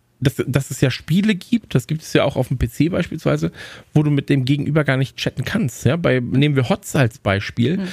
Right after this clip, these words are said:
Speaker 1: also Hero-, Heroes of the Storm, ähm, da kann ich nicht mit dem Gegnerteam schreiben.
Speaker 2: Hm.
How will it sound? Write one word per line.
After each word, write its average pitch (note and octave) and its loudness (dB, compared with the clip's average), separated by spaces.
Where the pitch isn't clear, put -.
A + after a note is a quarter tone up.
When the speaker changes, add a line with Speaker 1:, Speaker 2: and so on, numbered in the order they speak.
Speaker 1:
also A2+ 2
Hero-, C3 2
Heroes C3 2
of A#2+ -4
the - -18
Storm, E3+ 0
ähm, B2+ 0
da B2+ 4
kann F#3 0
ich F#3+ -2
nicht D#3+ 2
mit C#3 0
dem C3+ 2
Gegnerteam B2+ 0
schreiben. - -2
Speaker 2:
Hm. F3+ -8